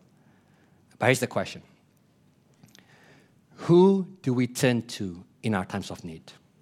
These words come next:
Where do we turn when we face impossibility? Because I think, like the disciple, most of the time, we look within. We look at our situation and we look within. We look at ourselves.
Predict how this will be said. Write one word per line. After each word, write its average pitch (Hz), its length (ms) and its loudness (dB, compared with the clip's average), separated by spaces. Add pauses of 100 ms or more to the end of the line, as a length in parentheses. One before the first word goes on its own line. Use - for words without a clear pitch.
(1600)
Where 151 640 6
do 143 160 -6
we 139 180 0
turn 123 640 0
when 123 160 0
we 117 100 2
face 113 400 0
impossibility? 101 920 -8 (1160)
Because 135 220 0
I 135 140 4
think, 143 400 0 (140)
like 135 180 2
the 135 60 -2
disciple, 120 640 0 (560)
most 147 300 4
of 165 60 4
the 147 100 4
time, 98 340 -8 (460)
we 120 160 2
look 123 220 -2
within. 101 420 -4 (840)
We 160 140 4
look 170 420 2 (100)
at 185 240 6
our 147 140 4
situation 139 640 0
and 127 220 0
we 127 100 2
look 131 320 -2
within. 110 480 0
We 147 160 6
look 147 400 2
at 127 140 -4
ourselves. 107 540 -4